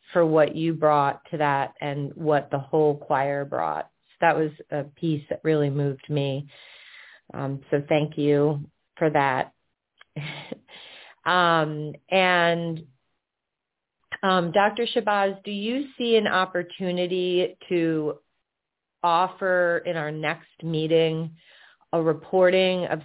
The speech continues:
some of the feedback that was received, um, in, when it came back from the smaller groups? Okay, great. That would be really good, I think, for us. If you think it's appropriate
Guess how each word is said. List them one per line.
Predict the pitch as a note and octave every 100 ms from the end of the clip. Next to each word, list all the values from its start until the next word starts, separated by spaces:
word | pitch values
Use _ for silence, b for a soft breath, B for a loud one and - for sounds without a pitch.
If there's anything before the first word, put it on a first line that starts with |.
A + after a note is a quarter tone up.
| -
some | E3+
of | E3 D#3
the | D3 _
feedback | F3 E3+ E3+ F#3+ F#3+ G3+ -
that | G3 G3+
was | G#3
received, | G3+ G#3 - G#3 G#3+ G#3 G3+ - - _ _ -
um, | D#3+ D3+ C#3+ C#3+ C#3+ - _ _
in, | - E3 E3
when | E3 D#3+ D#3
it | C#3+ -
came | D#3+ D#3+
back | C#3+ C#3+ -
from | D#3
the | D3 D3
smaller | D#3+ C#3+ C#3+
groups? | C#3+ D#3 D#3+ E3 - - _ _ _ B B B B B -
Okay, | D#3 D#3 E3+ C3+ C#3
great. | D3 D3+ C#3+ C#3 - b b b b -
That | F3+ F#3
would | F#3+
be | A3
really | F3+ F3 F3 E3+
good, | E3+ E3 E3 -
I | E3+ E3
think, | E3 D#3 D#3+ -
for | D#3
us. | D3+ D3+ D#3 _ -
If | E3+ F3+ E3+
you | F3
think | F#3+ F3+
it's | F3 E3
appropriate | - - F#3+ F#3+ F3+ E3+ D#3+